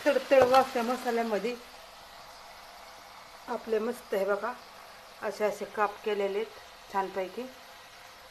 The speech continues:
तर आता मी घेते, ह्याला मासवड्या पण म्हणतात बरं का, पण त्याला काहीतरी वेगळं अजून असं टाक-, टाकत असतात.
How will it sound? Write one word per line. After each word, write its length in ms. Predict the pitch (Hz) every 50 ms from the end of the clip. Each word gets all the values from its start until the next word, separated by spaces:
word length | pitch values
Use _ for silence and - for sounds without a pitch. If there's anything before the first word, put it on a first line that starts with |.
| - - - -
तर 60 | 220
आता 180 | 214 202 - 202
मी 120 | 214 208
घेते, 300 | 190 202 214 214 - 277 262 262 - - - - - - - - - - - - - - - - - - -
ह्याला 180 | 226 240 247
मासवड्या 460 | 247 269 294 294 302 311 302 294 302
पण 160 | 294 311 294 285
म्हणतात 320 | 285 311 277 - 277 240
बरं 200 | - 247 320 311
का, 180 | - - 233 262
पण 240 | 269 - - 240
त्याला 180 | 233 262 262 262
काहीतरी 320 | 262 269 269 262 269 262
वेगळं 320 | 262 262 277 277 262 262 262
अजून 220 | 247 226 226 220
असं 300 | 226 220 - - - -
टाक-, 240 | 240 220 - - -
टाकत 300 | 233 220 - 214 202 208
असतात. 320 | 202 196 202 - 233 254